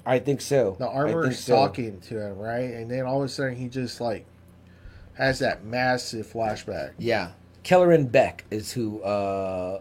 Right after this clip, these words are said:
Speaker 1: who Ahmed Best gets to play a Jedi that pretty much saves Grogu. He
Speaker 2: Uh,
Speaker 1: gets him
Speaker 2: yeah.
Speaker 1: off of Coruscant.
Speaker 2: Mm-hmm.
Speaker 1: And, uh, very badassly, two sabers,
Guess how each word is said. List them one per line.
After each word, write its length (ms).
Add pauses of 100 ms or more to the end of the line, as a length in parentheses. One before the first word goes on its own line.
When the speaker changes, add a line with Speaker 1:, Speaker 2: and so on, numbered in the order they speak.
(140)
Speaker 1:
who 420
Ahmed 320
Best 280
gets 200
to 80
play 240
a 100
Jedi 380 (220)
that 160
pretty 200
much 440 (200)
saves 320
Grogu. 380 (100)
He 120
Speaker 2:
Uh, 160
Speaker 1:
gets 200
him 120
Speaker 2:
yeah. 120
Speaker 1:
off 280
of 240
Coruscant. 580
Speaker 2:
Mm-hmm. 280 (140)
Speaker 1:
And, 680 (160)
uh, 440 (120)
very 240
badassly, 840 (140)
two 140
sabers, 720